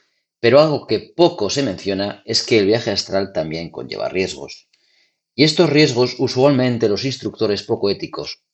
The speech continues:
o con reducidos conocimientos, los desestiman mucho considerándolos de escasa importancia. Pero en cambio los instructores muy avanzados en ocultismo, ellos sí advierten de que hay que tenerlos muy en cuenta antes de querer incursionar en el plano astral.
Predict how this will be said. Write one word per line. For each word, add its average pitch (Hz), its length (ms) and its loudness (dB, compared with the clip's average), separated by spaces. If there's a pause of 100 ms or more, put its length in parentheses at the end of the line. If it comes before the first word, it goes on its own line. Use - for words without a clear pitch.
o - 140 -12
con 69 120 -8
reducidos 69 460 -8
conocimientos, - 680 -6 (520)
los 135 200 4
desestiman 131 540 2
mucho 120 400 0
considerándolos 101 840 -2
de 82 100 -6
escasa 85 360 -6
importancia. 73 640 -12 (1120)
Pero 98 100 -8
en 101 60 -2
cambio 156 220 4
los 139 80 2
instructores 131 440 0
muy 127 100 0
avanzados 113 480 0
en 101 100 -2
ocultismo, 87 720 -8 (460)
ellos 131 320 0
sí 160 180 2
advierten 101 680 -2 (360)
de 104 160 2
que 135 140 2
hay 139 140 4
que - 260 -2
tenerlos 135 480 2
muy 104 160 -2
en 92 140 -4
cuenta 143 640 -2
antes 117 460 0
de 90 120 -4
querer 113 300 0
incursionar 101 680 0
en 92 140 -4
el 76 100 -10
plano 71 220 -10
astral. - 260 -20